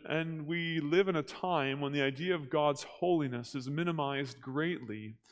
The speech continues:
not only in the world, but sometimes also in the church. God can be gentle and caring, but the idea that he is a consuming fire, the idea that he will judge the living and the dead,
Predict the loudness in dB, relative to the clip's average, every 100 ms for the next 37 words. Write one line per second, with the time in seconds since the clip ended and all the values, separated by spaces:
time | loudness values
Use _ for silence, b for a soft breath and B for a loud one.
0 | B B B B 2 4 4 4 4 4
1 | 2 6 6 6 0 0 -2 0 0 4
2 | 4 2 -2 -2 -6 -6 -4 -4 -4 -12
3 | -12 -18 _ _ _ _ _ _ _ _
4 | _ -16 0 4 6 4 0 -2 -2 2
5 | 2 2 0 0 -2 -4 2 4 4 0
6 | -2 -2 2 2 4 2 2 2 2 2
7 | 2 0 -4 -4 -2 0 -2 0 0 2
8 | 2 0 -6 b b b b _ -4 4
9 | 6 6 6 4 4 4 6 6 4 4
10 | 4 2 2 2 4 6 4 0